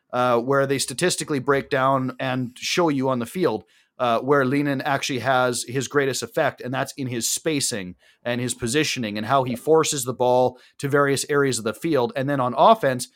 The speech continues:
his movement is drawing defenders away from, uh, other players. He, he's an incredibly intelligent, uh, player, and he does so much for this team. And I think there was a quote that said, uh,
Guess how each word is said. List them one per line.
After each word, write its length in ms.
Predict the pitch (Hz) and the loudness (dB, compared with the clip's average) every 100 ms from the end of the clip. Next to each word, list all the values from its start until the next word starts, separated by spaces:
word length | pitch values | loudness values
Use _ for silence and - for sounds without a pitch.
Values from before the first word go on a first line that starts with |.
| _ - | _ -2
his 240 | 165 110 | -2 0
movement 560 | 117 202 214 147 123 - | 0 2 2 0 -6 -4
is 200 | 139 107 | -6 -6
drawing 480 | 104 147 151 139 127 | 2 4 6 4 -2
defenders 560 | 120 156 147 139 123 - | -2 -2 0 0 0 -2
away 460 | 117 120 165 170 | 0 4 4 4
from, 520 | 160 147 127 117 113 - _ - | 2 0 2 2 -2 -8 _ -4
uh, 140 | 123 - | -2 2
other 220 | 160 135 | 2 2
players. 600 | - 147 135 104 95 - 147 | -2 0 2 0 -4 -8 -8
He, 260 | 135 180 147 | -8 -8 -6
he's 180 | 156 | -4
an 100 | 156 | -2
incredibly 600 | 143 - - 226 226 180 131 | -4 -6 2 4 6 4 0
intelligent, 600 | 120 147 135 117 107 - | 2 2 2 0 -6 -6
uh, 120 | 120 107 | -6 -4
player, 440 | - 139 101 - _ _ - | 2 2 2 -4 _ _ -8
and 140 | 123 | -4
he 100 | 160 | -2
does 320 | 160 160 143 | 6 6 6
so 260 | - - 202 | 0 0 2
much 240 | 190 170 | 4 2
for 100 | - | -2
this 180 | 147 127 | -6 -6
team. 340 | - 143 113 110 _ - | -6 -4 -4 -6 _ -8
And 80 | 139 | -2
I 40 | |
think 100 | 175 | 0
there 100 | 175 | 0
was 80 | 147 | -2
a 40 | 127 | 0
quote 320 | 165 160 143 | 2 2 0
that 100 | 120 | -6
said, 380 | 143 120 117 123 | -2 -2 0 0
uh, 240 | 117 | 0